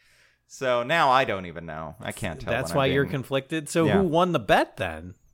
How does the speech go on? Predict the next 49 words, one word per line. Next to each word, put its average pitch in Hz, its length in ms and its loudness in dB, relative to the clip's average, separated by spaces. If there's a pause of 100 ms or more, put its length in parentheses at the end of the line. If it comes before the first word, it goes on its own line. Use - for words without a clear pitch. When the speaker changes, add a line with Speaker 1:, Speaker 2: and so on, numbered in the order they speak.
(280)
Speaker 1:
I 135 100 6
had 196 120 6
to 180 40 2
give 180 160 8
it 170 60 12
up 233 220 10
because 139 180 4
I 143 80 8
was 139 100 4
like, 131 320 4 (800)
looking 156 440 2
at 143 320 6
the 143 80 2
content 117 600 2 (100)
of 101 160 0
that 104 200 4
email, 85 500 -4 (440)
yeah, 95 340 0 (680)
I 123 160 8
would 117 140 2
also 104 320 0
assume 87 340 -6
that 85 100 -2
I 85 100 0
was 78 140 -6
an 82 80 -8
<laughs> - 120 -8
asshole. - 540 -4 (680)
Speaker 2:
All 120 80 -6
right. 90 180 -8
Well, 156 100 0
why? 185 420 2 (260)
Perhaps. 240 560 2 (100)
Uh, 156 140 6 (220)
now, 151 160 0
here's 220 220 0
what 190 100 0
you 147 80 -6
should 127 140 -10
do 117 120 -2
in 98 80 -6
the 90 60 -10
future, 90 440 -12
as 147 140 -2
opposed 254 440 0
to 190 80 -4
just 156 220 -6
sending 160 360 -2
text, - 440 -4